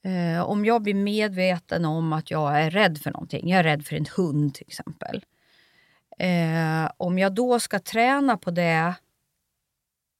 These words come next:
externt, bara beteendemässigt, så kommer det att ta längre tid mot om jag börjar med mitt interna, att jag upplever att jag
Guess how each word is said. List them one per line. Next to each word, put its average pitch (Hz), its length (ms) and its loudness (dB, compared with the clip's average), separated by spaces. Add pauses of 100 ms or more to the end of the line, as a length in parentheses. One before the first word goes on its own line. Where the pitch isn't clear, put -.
(280)
externt, - 760 0
bara 185 400 0
beteendemässigt, 233 1300 -2 (460)
så - 160 -8
kommer 180 360 0
det 175 260 4 (420)
att 180 120 -6
ta 196 100 -2
längre 226 400 2
tid 165 420 -4
mot 170 300 -2
om 165 120 0
jag 170 120 0
börjar 220 640 2
med 170 320 0
mitt 156 200 -8
interna, 190 640 -2
att - 160 -6
jag 180 160 -2
upplever 226 640 -2
att 185 220 0
jag 175 300 0